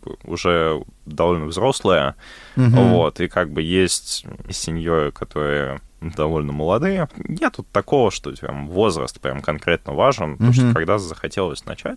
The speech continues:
Speaker 1: тогда и начинай.
Speaker 2: Клево.
Speaker 1: Вот.
Speaker 2: Можно ли стать миллионером, будучи разработчиком, и <laughs> ха-ха, стоит ли идти в, э, в I T за деньгами?
Speaker 1: Ну, это смотря где.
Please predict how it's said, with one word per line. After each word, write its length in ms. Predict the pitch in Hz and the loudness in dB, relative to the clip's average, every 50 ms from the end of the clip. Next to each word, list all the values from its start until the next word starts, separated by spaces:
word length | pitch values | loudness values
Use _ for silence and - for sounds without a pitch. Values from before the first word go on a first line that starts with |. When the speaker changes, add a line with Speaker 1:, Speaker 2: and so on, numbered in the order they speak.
| _ - | _ -12
Speaker 1:
тогда 240 | - - - 113 | -10 -6 -6 -6
и 40 | 120 | -6
начинай. 560 | 113 104 107 104 - - - - - - - - - - - - | -6 -8 -10 -10 -10 -10 -10 -10 -10 -10 -12 -16 -20 -20 -12 -4
Speaker 2:
Клево. 380 | - 151 156 165 185 - - | 0 4 4 4 4 4 2
Speaker 1:
Вот. 420 | 92 82 80 76 64 - - - - - | 2 2 0 0 -2 -4 -8 -18 -14 -4
Speaker 2:
Можно 480 | - 117 123 143 175 185 180 170 175 | 2 4 6 6 6 4 4 4 4
ли 100 | 165 151 | 4 4
стать 560 | 127 - - - 139 139 147 139 - - - - - | 2 0 2 4 4 4 4 2 -2 -8 -8 -4 0
миллионером, 880 | 127 120 117 113 120 120 120 135 160 185 196 180 160 113 90 82 85 90 - - | 2 4 6 6 6 6 6 6 6 6 6 6 6 4 4 2 0 -4 -10 -6
будучи 500 | - 101 101 101 104 95 95 - - - | -4 -2 2 2 4 4 2 0 2 2
разработчиком, 960 | 101 98 92 85 90 98 95 90 92 98 92 90 - - - - - 95 92 90 | 4 4 4 4 4 4 4 4 6 4 4 4 2 -4 -8 -2 2 2 2 2
и 320 | - - 110 120 131 - - 107 | 2 2 2 2 2 2 0 0
<laughs> 100 | - - | -2 0
ха-ха, 340 | - 110 - - - 120 117 | 0 0 0 2 2 0 2
стоит 540 | - - - - - 113 113 113 110 - - | 2 -2 -6 -2 0 4 4 4 4 4 2
ли 260 | 98 98 95 95 95 | 2 4 4 4 4
идти 460 | 92 - - - - 101 101 87 - - | 2 0 -6 -2 2 4 4 4 4 2
в, 340 | 85 95 - - - - 92 | 0 -4 -6 -12 -6 0 2
э, 520 | 92 95 95 92 92 92 90 87 82 76 | 4 6 6 6 6 6 6 4 4 2
в 100 | 82 90 | 0 2
I 160 | 95 90 90 85 | 4 4 4 2
T 400 | - - - 92 87 - - 92 | 0 -2 -2 -2 -2 0 0 -2
за 200 | 92 92 92 92 | 0 0 0 0
деньгами? 640 | 87 92 92 92 92 85 90 82 78 - - - - - - - | 2 2 4 4 4 4 4 2 2 0 -4 -4 -8 -10 -8 -4
Speaker 1:
Ну, 280 | 107 117 147 165 147 - | 0 0 2 4 2 2
это 200 | - 127 113 - | 2 0 0 0
смотря 400 | - - 113 107 - 135 135 123 | -2 0 0 0 2 2 2 2
где. 300 | 107 98 113 131 135 | 2 4 4 4 4